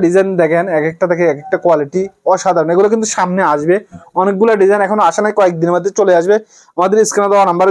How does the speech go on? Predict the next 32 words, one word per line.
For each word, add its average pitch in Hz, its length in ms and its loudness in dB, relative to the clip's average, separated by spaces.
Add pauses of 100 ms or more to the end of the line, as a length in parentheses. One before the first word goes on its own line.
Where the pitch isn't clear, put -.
যোগাযোগ 185 260 2
করলে 180 180 2
আমাদের 175 240 0
আইটেমগুলো 175 320 0
কিন্তু 185 200 -6
দেখতে 175 220 -4
পারবেন, 208 220 0
এমনকি 175 240 -6
নিতে 180 200 -4
পারবেন 180 260 0
আপনার 180 240 -4
শোরুমের 170 380 0
জন্য। 147 160 0 (680)
আপনারা 214 280 0
যারা 202 120 2 (100)
অনলাইনে 196 280 2 (100)
বিজনেস 180 300 0
করেন 170 200 0
তারা 165 160 2
কিন্তু 180 180 -4
আমাদের 175 220 2
এই 180 60 2 (240)
আইটেমগুলো 180 320 0 (100)
দেখতে 170 220 -4
পান। 160 100 0 (120)
প্রত্যেকটা 220 480 -2 (160)
ডিজাইনই 196 340 0
কিন্তু 202 140 0 (120)
এক 160 120 -4
একটা 196 180 -2
থেকে 190 180 0
একটা 196 180 -4